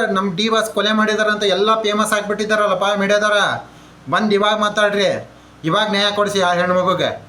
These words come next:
ಹೌದಾ ಅಂತಾನೆ ನಿಮ್ಮ ಅಪ್ಪು ಗುಡ್ಡದವ್ರಾದ್ರೆ, ಮೀಡಿಯಾದವ್ರು ಆಗಲಿ, ಪ್ರಶಾಂತ್ ಸಂಬರ್ಗಿ, ನಿನಗೆ ಕಣ ಹೇಳ್ತಾ ಇರೋದು, ಪ್ರಶಾಂತ್ ಸಂಬರ್ಗಿ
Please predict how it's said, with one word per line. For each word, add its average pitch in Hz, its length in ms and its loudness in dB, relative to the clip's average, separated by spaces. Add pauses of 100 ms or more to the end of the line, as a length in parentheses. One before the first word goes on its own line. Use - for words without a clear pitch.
(440)
ಹೌದಾ 196 240 0
ಅಂತಾನೆ 185 300 0
ನಿಮ್ಮ 175 220 0
ಅಪ್ಪು 214 220 0
ಗುಡ್ಡದವ್ರಾದ್ರೆ, 190 1000 0 (760)
ಮೀಡಿಯಾದವ್ರು 208 440 2
ಆಗಲಿ, 185 320 0
ಪ್ರಶಾಂತ್ 202 600 -2
ಸಂಬರ್ಗಿ, 202 720 0 (440)
ನಿನಗೆ 202 380 0
ಕಣ 208 100 0 (120)
ಹೇಳ್ತಾ 208 300 2
ಇರೋದು, 202 520 0 (200)
ಪ್ರಶಾಂತ್ 214 480 0
ಸಂಬರ್ಗಿ 208 680 0